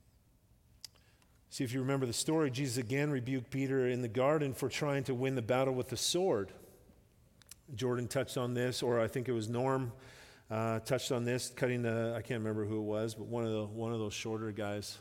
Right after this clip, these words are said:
up on stage, uh, that had hair. <clears throat> Uh, but they, uh, touched on cut, cutting the ear off of one of the soldiers and in Jesus instantly healing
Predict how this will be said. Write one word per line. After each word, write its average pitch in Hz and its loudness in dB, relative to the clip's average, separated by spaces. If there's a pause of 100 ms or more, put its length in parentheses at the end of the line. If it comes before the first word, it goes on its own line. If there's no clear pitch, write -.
(180)
up 107 -12
on 101 -4
stage, 107 -6 (880)
uh, 101 -2
that 110 -2
had 101 -2
hair. 117 -2 (600)
<clears throat> - -8 (1200)
Uh, 123 -2
but 110 -4
they, 131 4
uh, 113 4 (680)
touched 127 0
on 117 0
cut, 139 -2
cutting 127 0
the 107 -2
ear 131 2
off 113 2
of 104 -4
one 117 0
of 104 -4
the 104 -2
soldiers 117 0
and 110 -4
in 117 -8
Jesus 110 -6
instantly 104 -6
healing 104 -6